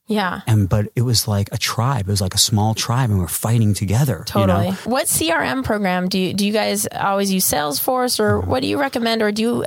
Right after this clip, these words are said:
Speaker 1: know, kinda heard something for
Speaker 2: Yeah.
Speaker 1: smaller startups that's
Speaker 2: Yeah,
Speaker 1: a great
Speaker 2: so, so Salesforce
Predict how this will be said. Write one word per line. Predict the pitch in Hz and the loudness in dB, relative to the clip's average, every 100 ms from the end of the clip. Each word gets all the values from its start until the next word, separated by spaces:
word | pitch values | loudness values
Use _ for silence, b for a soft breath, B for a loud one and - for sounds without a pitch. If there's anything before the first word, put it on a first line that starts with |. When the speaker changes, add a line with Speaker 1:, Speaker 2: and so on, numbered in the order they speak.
| - | -2
Speaker 1:
know, | 226 220 220 262 | 0 2 2 0
kinda | 269 - 233 220 | -2 -4 -2 -2
heard | 220 220 | 0 0
something | 220 226 226 | 0 -2 -2
for | 214 | -2
Speaker 2:
Yeah. | 190 | 0
Speaker 1:
smaller | 196 190 208 | 2 2 0
startups | 214 226 226 240 262 - | 0 0 0 0 -2 -2
that's | 214 | 2
Speaker 2:
Yeah, | 127 - | 4 2
Speaker 1:
a | |
great | 196 190 | 2 0
Speaker 2:
so, | 139 123 202 | 0 0 -2
so | - 120 113 | -2 0 0
Salesforce | - - - - 131 120 117 117 107 | 0 -2 -2 -2 0 0 -2 -4 -6